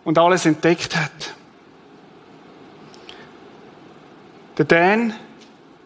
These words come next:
ein liebenswürdiger Ehemann, ein Vater. Aber seit der Pubertät hat er das Problem mit der Pornografie nie in den Griff bekommen. Die Heftchen haben ihn einfach angezogen.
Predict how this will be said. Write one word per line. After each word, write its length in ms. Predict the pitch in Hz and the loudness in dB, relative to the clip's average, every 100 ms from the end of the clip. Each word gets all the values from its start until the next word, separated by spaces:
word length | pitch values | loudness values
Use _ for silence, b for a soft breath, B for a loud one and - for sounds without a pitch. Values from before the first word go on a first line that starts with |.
| _ _ | _ _
ein 80 | 175 | -2
liebenswürdiger 720 | 160 190 202 208 202 190 180 | 2 2 2 0 0 0 0
Ehemann, 580 | 160 175 180 180 151 131 - - _ _ | 2 2 2 0 0 -4 -12 -20 _ _
ein 100 | 175 | -8
Vater. 480 | 139 156 175 - 165 - B B B B - | -2 -2 -4 -10 -14 -14 B B B B -2
Aber 200 | 185 196 | 0 0
seit 240 | 247 220 | 0 -2
der 40 | |
Pubertät 720 | 226 233 214 214 214 214 254 - | 0 0 0 0 0 2 2 0
hat 160 | 214 214 | -2 -2
er 40 | |
das 160 | 190 - | -4 0
Problem 460 | 208 185 208 240 | 0 2 2 2
mit 180 | 226 214 | -2 -2
der 60 | 190 | -4
Pornografie 720 | 202 196 196 190 175 214 226 | 0 0 2 0 -2 -2 0
nie 140 | 214 | 0
in 160 | 240 202 | 0 0
den 40 | |
Griff 220 | 220 220 | -2 -2
bekommen. 400 | - 220 220 208 | -4 -4 2 2
Die 140 | 185 185 | 2 2
Heftchen 400 | 214 240 - 208 | 0 -2 0 0
haben 120 | 190 | 2
ihn 120 | 180 | 0
einfach 320 | 180 214 196 | 0 0 -2
angezogen. 580 | 185 190 214 208 165 156 | 0 0 0 -6 -6 -10